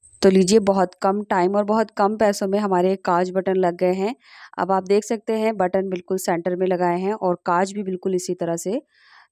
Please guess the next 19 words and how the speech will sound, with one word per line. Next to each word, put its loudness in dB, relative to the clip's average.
जहाँ -2
पर 0
हमने -2
मार्क 0
किए -2
थे, 0
उन्होंने 0
वहीं -4
पर -2
ही 0
काज -2
बटन -6
किए -8
हैं। -12
तो 4
जी, 4
इसी 2
के 4
साथ 2